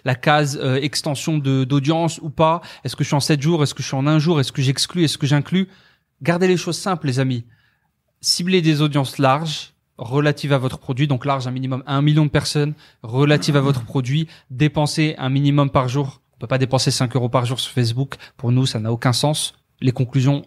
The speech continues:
vous n'aurez aucune conclusion. Euh, derrière, dépensez au moins cinquante à cent euros par jour, vraiment minimum, sur des audiences larges, en prenant soin énormément, et ça c'est l'erreur numéro quatre, de vos créatives en fait. Donc les créatives, c'est ce que vous allez montrer aux clients, ce qui va apparaître sur le mur Facebook,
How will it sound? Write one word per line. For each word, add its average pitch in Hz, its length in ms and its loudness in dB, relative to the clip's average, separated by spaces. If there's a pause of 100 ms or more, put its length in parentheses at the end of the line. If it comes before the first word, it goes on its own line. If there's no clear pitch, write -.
vous 147 80 -18
n'aurez 117 200 -6
aucune 147 220 0
conclusion. 139 460 0 (420)
Euh, 117 140 2
derrière, 131 320 2
dépensez 135 320 -2
au 131 100 2
moins 147 380 2
cinquante 143 440 -4
à 131 40 0
cent 135 180 -2
euros 123 160 0
par 120 220 0
jour, 131 160 0
vraiment 127 340 0
minimum, 123 480 0 (300)
sur - 260 -4
des 147 140 4
audiences 147 280 2
larges, 156 380 2
en 147 60 -6
prenant 143 340 -4
soin 151 400 -4
énormément, 147 500 2
et 135 40 0
ça 131 120 -4
c'est 131 140 -4
l'erreur 123 240 0
numéro 117 240 -2
quatre, 160 380 -2 (320)
de 135 100 2
vos 135 140 2
créatives 156 420 2
en 139 80 0
fait. 120 300 -10 (240)
Donc 120 100 -8
les 135 80 2
créatives, 135 440 -2
c'est - 100 -4
ce - 100 -4
que - 80 -8
vous 123 120 -2
allez 123 120 2
montrer 143 320 0
aux 131 60 2
clients, 151 240 0
ce - 80 -4
qui - 80 -8
va 120 80 -2
apparaître 127 280 -2
sur - 120 -12
le 123 60 -2
mur 120 140 -2
Facebook, 131 360 0